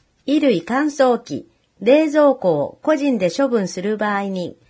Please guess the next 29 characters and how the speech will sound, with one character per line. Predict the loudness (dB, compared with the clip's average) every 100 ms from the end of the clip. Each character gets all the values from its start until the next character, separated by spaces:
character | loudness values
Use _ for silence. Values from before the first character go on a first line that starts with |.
| _ _
搬 | -4 -2
入 | 0 -2
す | -4 -4
る | -4
引 | -6
き | -6
取 | -2 -2
り | 0
場 | -4
所 | -4 -4
が | -4
移 | -4
転 | -4 -4 -4
し | -6
ま | -6 -6
す。 | -12 _ _ _ _ _ _ _ _ _ _ _ _ _ _ _ _ _ _ _ _ _
移 | -8
転 | -2 0 0
日。 | -2 -10 _ _ _ _ _ _ _ _ _ _ _ -2
五 | 2 2
月 | 0 -4 -10
一 | -6 -6
日、 | -4 -8 -6 -8 -10 _ _
月 | -8 -8 -6 -4
曜。 | -2 -2 -8 _ _ _ _ _ _ _ _ _ _
搬 | 0 2 2
入 | 2 0
時 | -4 -8
間。 | -8